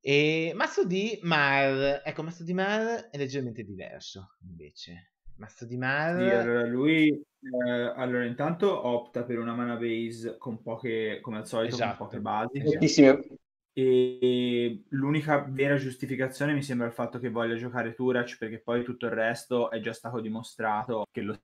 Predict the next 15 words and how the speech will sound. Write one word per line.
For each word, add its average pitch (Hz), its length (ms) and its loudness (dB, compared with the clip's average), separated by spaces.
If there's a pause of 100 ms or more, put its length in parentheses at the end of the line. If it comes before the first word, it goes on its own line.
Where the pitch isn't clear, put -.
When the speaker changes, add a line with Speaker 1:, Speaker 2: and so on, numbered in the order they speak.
Speaker 2:
si - 160 -10
può 107 140 -6
giocare 110 360 -2 (160)
tranquillamente 113 580 2
Speaker 1:
Ma 175 60 4
lo - 40 2
chiameremo 143 520 2
Speaker 2:
con - 80 -4
tante 139 120 2
Speaker 1:
El 160 160 4
Viagra, 131 640 2
ce - 120 -12
l'ha 117 60 -6
sempre 123 360 -8
duro. 107 460 -8